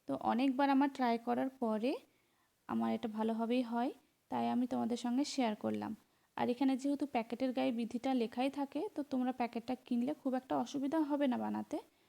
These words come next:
তো বাড়িতে অবশ্যই ট্রাই করো, আর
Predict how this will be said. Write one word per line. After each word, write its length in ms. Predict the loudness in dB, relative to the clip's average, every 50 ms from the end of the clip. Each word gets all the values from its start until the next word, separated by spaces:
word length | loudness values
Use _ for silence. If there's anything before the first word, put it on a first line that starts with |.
| _ _ _ _
তো 200 | -4 -2 -2 0 -2 -2 0
বাড়িতে 340 | 0 0 0 0 0 2 2
অবশ্যই 400 | 2 2 0 -2 -2 -2 -2 -2
ট্রাই 260 | 0 0 2 2 0
করো, 320 | 0 -2 -2 -2 -2 -4 -6 _ _ _ _ _ _ _ _ _ _ -8
আর 440 | -6 -4 -2 -2 -2 -2 -2 -4